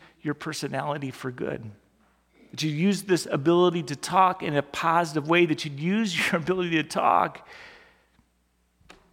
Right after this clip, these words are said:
to share with people about Jesus. It's another personality. The second kind is what I call feelers, and feelers are those who love God with all their souls. What does that mean?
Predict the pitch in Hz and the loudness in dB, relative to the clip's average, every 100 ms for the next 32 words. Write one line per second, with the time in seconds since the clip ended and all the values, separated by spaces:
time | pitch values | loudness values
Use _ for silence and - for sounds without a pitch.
0 | _ 160 - 202 190 - 190 180 165 156 | _ -10 -8 -6 -8 -6 -6 -4 -4 -6
1 | 151 156 107 101 - - _ _ _ _ | -4 -6 -6 -12 -16 -20 _ _ _ _
2 | _ _ _ _ _ - _ _ - 175 | _ _ _ _ _ -18 _ _ -2 2
3 | 151 131 113 101 104 95 92 90 _ _ | 2 0 -4 -4 -8 -10 -14 -20 _ _
4 | _ _ - - - 151 233 214 185 185 | _ _ -18 -18 -6 2 4 4 4 4
5 | 175 160 160 151 156 147 - 175 170 135 | 4 4 4 4 4 4 2 4 6 6
6 | 127 131 123 170 175 151 135 143 147 147 | 4 0 0 4 4 6 6 8 6 4
7 | 131 147 160 151 143 147 139 131 143 139 | 2 4 4 4 4 4 0 -2 4 4
8 | 135 139 131 - - 156 139 127 117 - | 4 0 0 -6 -4 -2 -2 -2 -6 -12
9 | - - - - 147 147 139 127 113 107 | -16 -18 -10 -4 0 2 2 2 0 -2
10 | 98 | -10